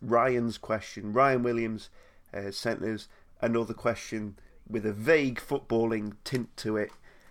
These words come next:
He says, "Hi guys, this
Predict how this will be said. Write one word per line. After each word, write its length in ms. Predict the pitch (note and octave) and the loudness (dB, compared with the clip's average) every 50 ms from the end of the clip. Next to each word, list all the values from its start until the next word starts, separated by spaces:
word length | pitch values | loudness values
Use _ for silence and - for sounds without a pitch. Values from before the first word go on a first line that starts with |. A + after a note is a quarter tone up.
| - _ _ _ - - - - _ _ _ - - - - - - - - - - - - - - - | -20 _ _ _ -20 -20 -20 -20 _ _ _ -20 -20 -20 -20 -20 -20 -20 -20 -20 -20 -20 -20 -20 -20 -10
He 120 | - D#3+ D3+ | -4 -2 0
says, 420 | - - G3+ F#3+ D#3 A#2 G2+ - - - - - - - - _ - - - - - - _ _ - - - - _ _ _ - - _ _ _ - - | 2 6 8 8 8 8 6 2 -8 -14 -18 -20 -20 -20 -20 _ -20 -20 -20 -20 -20 -20 _ _ -20 -20 -20 -20 _ _ _ -20 -20 _ _ _ -8 -2
"Hi 220 | C3 C#3 C3+ C3 | 4 6 6 6
guys, 360 | A2 B2+ B2 B2 B2 A#2 - | 8 8 8 8 8 6 6
this 240 | - D#3 C#3+ - - | 4 2 2 2 0